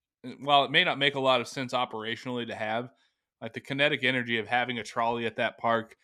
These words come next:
while I haven't been to it, I assume would make it feel much more like the classic park that it is. Um, so to, to, to kind of take out the,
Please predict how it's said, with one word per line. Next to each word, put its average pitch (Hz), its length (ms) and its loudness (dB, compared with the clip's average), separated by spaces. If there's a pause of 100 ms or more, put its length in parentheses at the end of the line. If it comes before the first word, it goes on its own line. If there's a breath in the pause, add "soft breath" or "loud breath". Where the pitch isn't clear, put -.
(260)
while 202 160 4
I 175 80 8
haven't 151 240 6
been 131 200 2
to 127 220 0
it, 120 80 4
I 120 100 6
assume 123 500 0 (280 soft breath)
would 135 140 -4
make 175 180 2
it 143 140 0
feel 135 240 0
much 120 280 0
more 123 140 0
like 117 200 -2
the 113 80 -8
classic 113 460 -6
park 117 260 -4
that 113 140 -2
it 98 100 -8
is. 135 320 -6 (540)
Um, 110 500 -2 (460)
so 131 260 -2
to, 120 180 -10 (160)
to, 139 140 -4
to 143 180 -8
kind 156 160 -2
of 131 60 -6
take 139 240 -2
out 123 200 2 (560)
the, 120 260 -6